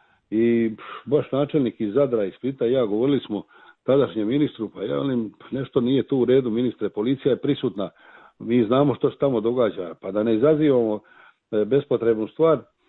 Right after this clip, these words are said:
Međutim, nema, on je bio uporan: „Ako nećete, ja ću vas smijeniti.” „Pa ne trebaš ti nas smijeniti, mi ćemo to napraviti, ali to nije pametno.” I sedamnaestog je, e, vojska, e, napala,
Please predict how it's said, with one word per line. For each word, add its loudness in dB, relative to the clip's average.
Međutim, 2
nema, 2
on 2
je 2
bio 2
uporan: 0
„Ako -4
nećete, 2
ja 2
ću -8
vas -6
smijeniti.” -6
„Pa -10
ne -6
trebaš -2
ti 0
nas -2
smijeniti, -4
mi -2
ćemo -6
to -2
napraviti, -2
ali -4
to -2
nije -2
pametno.” -8
I 2
sedamnaestog -2
je, 0
e, -6
vojska, -2
e, -4
napala, -4